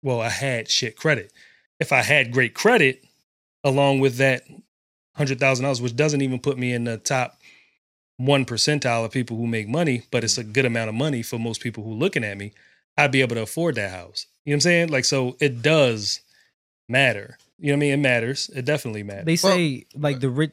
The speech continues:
Speaker 2: they say when you're rich, your appetite goes up. So it's not like you make more money and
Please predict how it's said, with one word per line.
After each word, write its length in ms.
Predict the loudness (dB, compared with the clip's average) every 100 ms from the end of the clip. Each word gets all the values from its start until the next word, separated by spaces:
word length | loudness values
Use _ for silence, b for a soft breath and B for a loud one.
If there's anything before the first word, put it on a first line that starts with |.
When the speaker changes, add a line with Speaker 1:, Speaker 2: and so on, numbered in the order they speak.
| -2
Speaker 2:
they 140 | -2
say 400 | 0 -2 -2 -6
when 400 | -10 -10 -4 -2
you're 220 | -2 -2 -2
rich, 640 | -2 -2 -2 -8 -8 -10
your 200 | -10 -8
appetite 480 | -6 -8 -8 -8 -8
goes 240 | -8 -8
up. 220 | -10 -12 -10
So 160 | -6
it's 120 | -4
not 180 | -2 -2
like 240 | -2 -4 -6
you 200 | -10 -4
make 260 | -2 0 0
more 240 | -2 -4
money 420 | -2 -2 -2 -6 -10 _ _ _ _ _ _ -4
and 520 | -2 0 -2 -4 -8